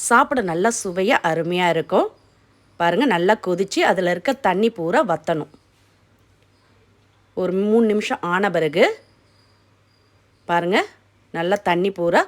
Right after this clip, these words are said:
கொஞ்சம் வத்தி இருக்கு. இப்ப இதுல ஒரு கப் அளவுக்கு நாட்டு சர்க்கரை சேர்த்துக்கலாம். நீங்க நாட்டு சர்க்கரைக்கு பதிலா வெல்லம் கூட பொடிச்சு சேர்க்கலாம்,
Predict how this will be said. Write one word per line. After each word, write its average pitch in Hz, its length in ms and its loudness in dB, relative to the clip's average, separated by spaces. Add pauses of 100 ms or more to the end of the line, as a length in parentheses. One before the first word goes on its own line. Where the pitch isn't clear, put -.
(100)
கொஞ்சம் 180 300 -4
வத்தி 196 300 -2
இருக்கு. 170 280 0 (540)
இப்ப 285 160 2 (120)
இதுல 170 220 2 (600)
ஒரு 277 140 8 (100)
கப் 311 200 2
அளவுக்கு 170 380 0 (100)
நாட்டு 180 300 0
சர்க்கரை 165 400 -2
சேர்த்துக்கலாம். 160 640 0 (1200)
நீங்க 214 220 2
நாட்டு 226 300 4
சர்க்கரைக்கு 190 400 -4
பதிலா 214 220 2 (120)
வெல்லம் 208 320 2
கூட 233 120 2 (100)
பொடிச்சு 180 360 -4
சேர்க்கலாம், 170 500 2